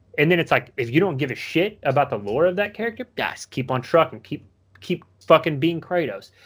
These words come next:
And if you do wanna lear-, learn more about the world, okay, cool, it's optional. I'm gonna go to the bestiary and read about that guy. Oh, cool.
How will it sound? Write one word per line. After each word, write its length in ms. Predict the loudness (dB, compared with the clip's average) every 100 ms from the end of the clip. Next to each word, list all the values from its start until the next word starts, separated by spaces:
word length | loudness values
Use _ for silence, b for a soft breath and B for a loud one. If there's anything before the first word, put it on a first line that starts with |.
| b -6
And 100 | -4
if 100 | -4
you 60 |
do 200 | -4 -2
wanna 180 | -2 -4
lear-, 340 | -2 -2 -2
learn 200 | 0 0
more 160 | 2 0
about 180 | 0 -2
the 60 |
world, 260 | -2 -2 -2
okay, 200 | 0 0
cool, 220 | 2 2 0
it's 120 | 2 2
optional. 380 | 4 2 -18 _ _ -12
I'm 100 | -10
gonna 100 | -2
go 160 | 0
to 100 | 2
the 120 | 2 -2
bestiary 380 | 0 2 2
and 100 | 2
read 140 | -2 0
about 220 | -2 -2
that 160 | -10 -12
guy. 180 | -16 -8
Oh, 220 | -6 -6
cool. 420 | -4 2 4 4